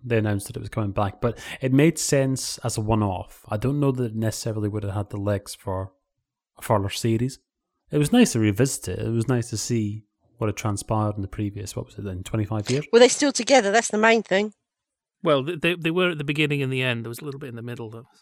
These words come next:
Speaker 3: And there were, like, references to Big Brother and, oh, was there a reference to bird flu? I can't remember. I think I pointed to the lack of references to bird flu, and then somebody mentioned there had been one. It's like, it was on Christmas, of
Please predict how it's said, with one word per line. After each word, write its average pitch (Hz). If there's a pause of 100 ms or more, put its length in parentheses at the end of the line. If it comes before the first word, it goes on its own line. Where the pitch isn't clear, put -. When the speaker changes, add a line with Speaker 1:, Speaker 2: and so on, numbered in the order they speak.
(800)
Speaker 3:
And 147
there 160
were, 147
like, 135
references 131
to 143
Big 120
Brother 120
and, 110
oh, 185 (560)
was 175
there 226
a 233
reference 240
to -
bird 170
flu? 214
I 190
can't 190
remember. 175 (520)
I -
think 226
I 196 (180)
pointed 196
to 165
the 160
lack 170
of -
references 165
to 165
bird 160
flu, 160
and 135
then 135
somebody 151
mentioned 147
there 135
had 139
been 135
one. 127
It's 123
like, 120
it 117
was 117
on 120
Christmas, -
of 120